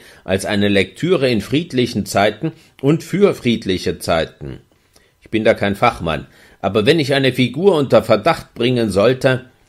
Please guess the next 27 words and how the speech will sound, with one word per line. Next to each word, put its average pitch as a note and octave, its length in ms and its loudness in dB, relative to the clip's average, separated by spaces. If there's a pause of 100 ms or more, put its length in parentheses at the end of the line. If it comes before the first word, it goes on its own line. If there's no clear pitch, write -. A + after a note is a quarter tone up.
(260)
dann A2 160 2
müsste D#3+ 280 0
ich C3 180 -2
mich B2+ 240 0
für A#2+ 200 2
Volker A2+ 500 2
entscheiden, F#2 760 -2 (360)
der F#2+ 100 2
mir F#2+ 200 2
so G2+ 180 2
nahe G#2 400 2
gewesen D2+ 560 -8
ist. - 480 -12 (1400)
Treue, B2+ 580 2 (600)
das G2+ 220 -4
war B2 180 0
nicht - 440 -2
blöde A#2 440 4
den A#2 300 -2
Kopf - 320 -6
hinhalten, G2+ 800 -2 (260)
weil G#2 180 0
es G#2 160 -6
einmal A2 380 0
so G#2+ 160 2
verabredet F2 800 -4
war. D#2 320 -8